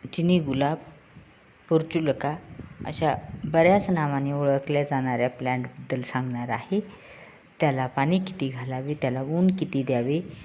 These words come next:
आणि त्याची कशी केअर केल्याच्यानंतर आपल्या विंचू गुलाबाला जास्तीत जास्त फुले येतील, हे मी आज तुम्हाला सांगणार आहे. व्हिडिओ पूर्ण पहा, कुठेही स्किप करू नका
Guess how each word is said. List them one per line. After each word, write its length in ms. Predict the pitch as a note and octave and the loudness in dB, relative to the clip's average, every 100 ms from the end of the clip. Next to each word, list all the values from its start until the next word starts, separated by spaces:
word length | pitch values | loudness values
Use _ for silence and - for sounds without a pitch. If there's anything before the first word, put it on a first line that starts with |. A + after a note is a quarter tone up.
| - - - | -16 -16 -6
आणि 480 | C#3+ C#3+ C#3 C3+ C3 C3 | -2 0 0 -2 -2 0
त्याची 280 | B2+ - C3 | 0 -2 -4
कशी 380 | D#3 D3+ G#3 | 0 2 0
केअर 340 | F#3+ E3 D3+ C#3 D3 | 2 4 4 4 -2
केल्याच्यानंतर 760 | C3+ C3 C3 C3 C3 B2+ C#3+ | 0 0 0 -4 -4 -4 -2
आपल्या 600 | A#2 A2 C3+ C3 C3 C3 - - - - - - | -2 -2 -4 -6 -4 -8 -10 -16 -20 -20 -20 -6
विंचू 360 | D3 D#3+ D#3 F#3 | -2 -2 -2 -2
गुलाबाला 540 | D#3 B2+ B2 B2+ B2+ | 0 0 0 -2 -2
जास्तीत 420 | C3+ D3 - G3+ D#3 | 0 -2 0 -4 0
जास्त 280 | D3+ - C#3+ - | -2 0 -6 -4
फुले 220 | C3 B2+ | -4 -2
येतील, 720 | C3 B2+ D#3 F3 F3+ - - - - _ _ - | -2 -4 -2 -2 -2 -14 -20 -20 -20 _ _ 2
हे 220 | F#3 F#3 | 6 8
मी 200 | E3 D#3 | 6 2
आज 280 | - C3+ - | 2 0 -2
तुम्हाला 400 | C#3+ C3 B2 B2 | -2 0 0 -2
सांगणार 440 | C3 B2 A#2 B2 | 0 0 0 -2
आहे. 240 | C3+ D3 | -4 0
व्हिडिओ 420 | F3+ D3 C3 C3 B2 | 0 0 0 -2 -2
पूर्ण 440 | - C3 B2+ B2+ | -4 -4 -2 -2
पहा, 320 | B2 B2 D#3 | -2 -2 -2
कुठेही 400 | D#3+ C3+ - B2+ | -2 -4 -2 -4
स्किप 420 | A#2+ - C3+ B2+ - | -6 -8 -8 -8 -8
करू 160 | B2 | -6
नका 400 | B2+ B2 B2 D#3 | -4 -4 -2 -2